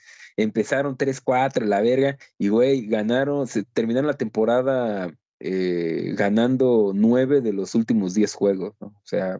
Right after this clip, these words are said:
dices, "Puta madre, yo también quiero tener esa mala temporada", ¿no?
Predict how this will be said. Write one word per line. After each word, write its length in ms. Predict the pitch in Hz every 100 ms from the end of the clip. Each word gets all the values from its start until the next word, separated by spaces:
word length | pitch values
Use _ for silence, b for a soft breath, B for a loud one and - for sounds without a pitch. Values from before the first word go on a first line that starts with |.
| -
dices, 340 | 98 95 - _ _ _ _ -
"Puta 280 | 120 127
madre, 360 | 110 127 139 104
yo 120 | 120
también 280 | - 123 127
quiero 480 | - 127 127 123 107 104
tener 320 | 107 104 120
esa 160 | 120 110
mala 240 | 117 120
temporada", 600 | 107 98 95 98 139 110
¿no? 180 | 95 131